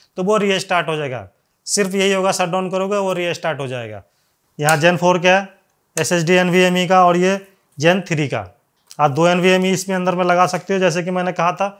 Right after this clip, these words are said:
कि तीन मॉनिटर लगा सकते हो, तो एक एचडीएमआई हो गया, दो डीपी हो गया। आने वाला टाइम जो है आपका डीपी पे ही चलेगा क्योंकि डीपी लेटेस्ट पे है। तो अब हम इस सारे कंपोनेंट को लगाते हैं। पहला हमारा कंपोनेंट होता है प्रोसेसर।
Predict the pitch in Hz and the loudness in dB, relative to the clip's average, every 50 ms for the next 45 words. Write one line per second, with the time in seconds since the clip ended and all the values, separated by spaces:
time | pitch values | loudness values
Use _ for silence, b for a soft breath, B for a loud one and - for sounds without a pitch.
0 | b b b b b 156 143 147 185 185 190 190 180 180 180 180 185 170 196 180 | b b b b b -8 -4 -2 0 0 2 2 2 2 2 0 0 0 0 2
1 | 180 170 160 156 131 143 135 - - 135 117 - _ _ _ _ _ _ _ _ | 2 4 4 2 2 0 -4 -6 -6 -8 -8 -10 _ _ _ _ _ _ _ _
2 | - 165 165 170 165 180 180 170 160 156 170 180 180 180 180 185 185 185 185 185 | -4 0 0 0 2 2 0 0 0 -2 0 0 0 0 0 0 2 2 0 0
3 | 196 202 196 180 156 170 175 165 156 165 151 - 170 151 139 127 113 113 107 92 | 0 0 0 0 0 0 0 0 -2 -4 -4 -4 -4 -4 -2 -4 -4 -6 -10 -12
4 | - _ _ _ _ _ _ _ _ _ _ _ 135 135 139 156 170 175 175 170 | -14 _ _ _ _ _ _ _ _ _ _ _ -6 -4 -4 -2 -2 0 2 2
5 | 175 170 175 170 165 170 175 170 175 175 175 170 165 - 180 165 151 160 165 - | 2 2 2 2 0 0 0 -2 -2 0 0 0 0 -2 -2 -2 -2 -4 -4 -4
6 | 180 175 165 185 170 160 175 165 180 165 165 165 175 185 170 175 170 156 170 170 | -4 -4 -2 -2 -2 -2 -2 -2 -2 0 0 0 0 -2 -2 -4 -6 -6 -6 -6
7 | 147 160 160 - 185 185 170 156 156 147 180 165 - - - 151 151 131 107 92 | -4 -4 -6 -4 -4 -4 -2 -2 -2 -2 -2 -2 -2 -4 -6 -4 -4 -4 -4 -6
8 | - _ b b b b b b - 151 156 160 170 185 185 175 - 190 170 175 | -12 _ b b b b b b -6 -4 -2 0 0 0 -2 -2 0 2 2 2
9 | 180 175 196 185 170 170 185 180 180 180 165 - 196 220 214 214 b b b b | 2 0 -4 -6 -4 -4 -4 -4 -4 -6 -6 -4 -4 -4 -4 -6 b b b b
10 | b - 147 147 151 147 165 165 165 160 170 156 139 131 - 160 156 170 180 180 | b -8 -4 -4 -2 0 2 0 0 0 -2 -8 -8 -8 -6 -4 -2 0 0 0
11 | 175 175 180 180 180 185 185 170 190 180 160 180 185 180 180 180 175 175 170 165 | 0 0 0 0 0 0 -2 -4 -6 -8 -8 -8 -8 -8 -8 -6 -6 -6 -6 -4
12 | 185 180 208 233 - _ _ _ _ _ _ _ _ - - 165 180 185 - - | -4 -6 -6 -8 -10 _ _ _ _ _ _ _ _ -6 0 2 2 2 2 0
13 | 180 - - 156 120 | -2 -2 -2 -6 -8